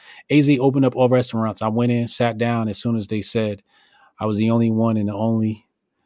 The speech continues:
I was the one and only in the place eating. Less lines, I guess."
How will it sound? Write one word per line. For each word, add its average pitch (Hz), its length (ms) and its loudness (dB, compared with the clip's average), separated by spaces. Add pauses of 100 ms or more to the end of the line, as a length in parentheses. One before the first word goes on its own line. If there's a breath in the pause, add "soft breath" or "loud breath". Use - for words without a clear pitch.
(140)
I 117 60 -6
was 113 80 -2
the 107 80 0
one 131 200 4
and 131 120 4
only 131 340 2
in 104 80 -2
the 101 100 -6
place 120 440 -4
eating. 117 400 -4 (580)
Less 110 240 -4
lines, 117 320 0
I 101 100 -4
guess." 95 500 -8